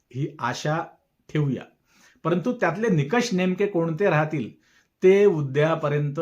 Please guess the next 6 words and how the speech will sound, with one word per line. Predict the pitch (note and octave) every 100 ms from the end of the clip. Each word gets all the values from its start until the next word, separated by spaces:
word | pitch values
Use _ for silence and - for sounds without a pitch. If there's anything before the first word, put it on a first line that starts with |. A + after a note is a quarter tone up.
| E3
निश्चित | B2+ - - D3+ D3
होईल. | - A#2+ C#3 B2 F#2+ _ _ _ _ _ _ _ _ _ _ _ _ _ _ -
आणि | C#3+ F3 C3
विरोधी | C3 D3 D#3
पक्ष | G3 F3+ - G3
बळकट | D3 C#3+ F3+